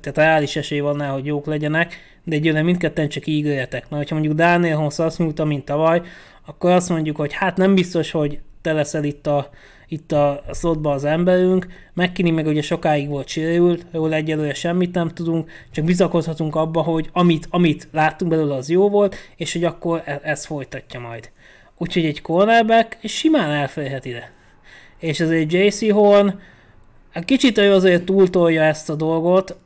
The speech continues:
ö, viszont a pályán kívül azt mondják, hogy nem olyan. Viszont, hogyha a pályán tényleg nem, nem baj, hogyha nyomatja a testtorkot. Szerintem nekünk ebbe a védelemben, úgy általánosságban ebbe a csapatba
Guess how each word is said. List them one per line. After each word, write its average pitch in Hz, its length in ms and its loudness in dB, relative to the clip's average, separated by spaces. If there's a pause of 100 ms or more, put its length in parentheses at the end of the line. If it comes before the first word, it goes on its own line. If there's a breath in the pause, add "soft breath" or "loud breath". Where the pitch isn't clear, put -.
(300)
ö, 170 340 2
viszont 180 300 0
a 180 60 0
pályán 196 400 2
kívül 170 240 0
azt 165 180 0
mondják, 156 340 -2
hogy 143 160 -6
nem 156 180 -4
olyan. 190 380 0 (800 loud breath)
Viszont, 233 540 2
hogyha 170 220 -2
a 175 80 -2
pályán 208 520 2
tényleg 175 560 2
nem, 214 380 -2 (140)
nem 294 360 2
baj, 226 200 6
hogyha 185 220 2
nyomatja 170 440 2
a 151 60 2
testtorkot. 143 680 -6 (160 soft breath)
Szerintem 226 480 4
nekünk 196 360 2
ebbe 190 240 4
a 147 260 -4 (120)
védelemben, 175 540 0
úgy 170 160 2
általánosságban 170 560 2
ebbe 180 180 4
a 147 80 -2
csapatba 180 580 2